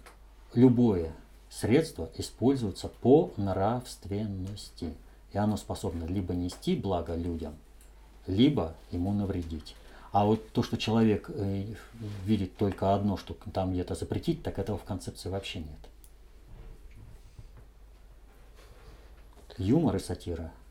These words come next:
объективная данность. А против объективной данности глупо воевать. Вопрос только в том, как использовать. И что это сейчас доминирует в обществе. Нужно,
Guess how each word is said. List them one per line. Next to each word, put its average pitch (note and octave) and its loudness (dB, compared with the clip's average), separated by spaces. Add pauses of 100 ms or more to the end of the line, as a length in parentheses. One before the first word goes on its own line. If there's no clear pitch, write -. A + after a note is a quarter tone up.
(220)
объективная G2+ -2
данность. D#2+ -10 (880)
А F#2+ -12
против - -6
объективной F2 -4
данности A2+ 0
глупо E2 -6
воевать. F2+ -8 (220)
Вопрос - -4
только G2+ -6
в - -14
том, F2+ -6 (120)
как A2+ 0
использовать. - -12 (380)
И - -14
что C#3 8
это C#3 4
сейчас - -8
доминирует F2 -4
в F2 -4
обществе. - -10 (1600)
Нужно, A2+ 4